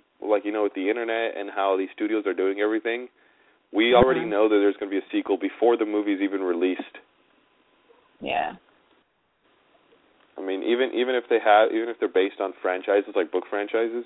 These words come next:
Speaker 1: there wasn't a guarantee that there was gonna be a sequel to it. I mean, that's like a, what's that book, Aragon? Arag-, yeah, Aragon, Aragorn. I don't know. It's about a dragon, a guy,
Speaker 2: Mm-hmm.
Speaker 1: a guy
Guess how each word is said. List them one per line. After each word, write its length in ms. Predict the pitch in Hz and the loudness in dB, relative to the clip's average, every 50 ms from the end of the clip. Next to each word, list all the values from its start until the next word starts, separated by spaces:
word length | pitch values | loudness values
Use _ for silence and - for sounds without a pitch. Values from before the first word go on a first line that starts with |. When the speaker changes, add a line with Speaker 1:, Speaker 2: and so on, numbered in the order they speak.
| - | -2
Speaker 1:
there 140 | 107 107 104 | 0 2 4
wasn't 240 | 107 113 113 117 110 | 4 2 2 0 -2
a 40 | 98 | -2
guarantee 720 | 92 98 101 104 95 90 87 - - 117 113 101 85 - _ - - - - _ _ - | 2 2 2 2 2 0 -4 -8 -6 -4 -4 -4 -4 -6 _ -16 -20 -20 -20 _ _ -2
that 60 | 98 | 2
there 100 | 101 98 | 4 4
was 80 | 98 | 4
gonna 140 | 95 101 95 | 2 0 -2
be 100 | 92 90 | -2 -2
a 100 | 85 - - | -2 -2 -2
sequel 260 | 123 117 - - 82 - - | -4 -2 0 0 -2 -2 -2
to 140 | - 71 64 | -2 -2 -2
it. 80 | - - - _ _ _ _ _ _ - | -2 -4 -8 _ _ _ _ _ _ -10
I 60 | - | -6
mean, 160 | 95 98 95 | -4 -2 0
that's 180 | 95 98 - - - | 2 2 2 4 4
like 160 | 104 95 82 | 2 4 4
a, 240 | 90 90 90 85 82 80 - _ - - _ _ | 4 4 4 4 2 0 -4 _ -20 -20 _ _
what's 160 | - 98 - - - | -4 -4 -4 -2 2
that 200 | 110 101 92 - | 4 4 4 4
book, 160 | - 98 95 - - | 4 2 2 2 2
Aragon? 560 | - 107 110 101 92 92 90 87 85 80 82 80 _ _ _ _ _ _ _ _ _ - | 2 4 4 4 2 2 -2 -2 -4 -6 -8 -12 _ _ _ _ _ _ _ _ _ -4
Arag-, 280 | 92 98 98 98 92 92 - | -2 0 0 -2 -2 -4 -4
yeah, 220 | - 98 92 82 76 - - | 0 0 2 2 0 -2 -4
Aragon, 400 | - 98 101 104 110 110 110 110 - | -2 -2 0 0 -2 -2 -4 -6 -6
Aragorn. 360 | 95 101 107 104 110 107 107 104 - | -6 -4 -4 -4 -4 -6 -6 -6 -6
I 40 | 101 | -6
don't 100 | 104 98 | -4 -4
know. 120 | 92 82 80 | -4 -4 -2
It's 160 | 90 98 - - | -2 -2 -2 0
about 200 | 107 117 110 101 | 2 4 4 4
a 40 | |
dragon, 400 | 90 - 104 101 104 104 110 117 - _ _ _ _ _ _ _ _ _ _ _ _ _ _ _ - - - _ _ _ - | 4 6 6 6 6 6 2 -4 -10 _ _ _ _ _ _ _ _ _ _ _ _ _ _ _ -20 -20 -20 _ _ _ -8
a 40 | 95 | -2
guy, 300 | 92 98 95 101 101 95 | 2 4 4 6 6 6
Speaker 2:
Mm-hmm. 160 | 92 98 104 101 | 6 6 8 8
Speaker 1:
a 40 | |
guy 160 | 90 87 90 | 8 8 6